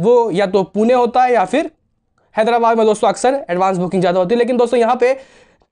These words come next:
फर्स्ट नंबर में दिल्ली, फिर मुंबई, उसके बाद यहाँ पे कोलकाता आ चुका है। एक करोड़ रुपए की एडवांस बुकिंग कोलकाता में हो गई है, हिस्ट्री है गाइस ये, यानी कि शाहरुख खान का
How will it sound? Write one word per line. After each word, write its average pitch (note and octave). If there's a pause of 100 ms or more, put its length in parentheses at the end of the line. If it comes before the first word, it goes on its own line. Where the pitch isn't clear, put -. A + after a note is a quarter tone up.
(240)
फर्स्ट B3+
नंबर B3
में B3
दिल्ली, A#3+ (300)
फिर A#3
मुंबई, B3 (120)
उसके G#3
बाद A3
यहाँ A3+
पे A#3+
कोलकाता A#3+
आ A#3+
चुका A#3+
है। B3 (200)
एक C4+
करोड़ B3
रुपए A3+
की G#3
एडवांस G3+
बुकिंग A3
कोलकाता G3+
में G3+
हो G3
गई A3
है, A#3
हिस्ट्री G#3+
है B3+
गाइस A#3
ये, B3 (480)
यानी A3+
कि A#3+
शाहरुख G#3
खान G#3
का G#3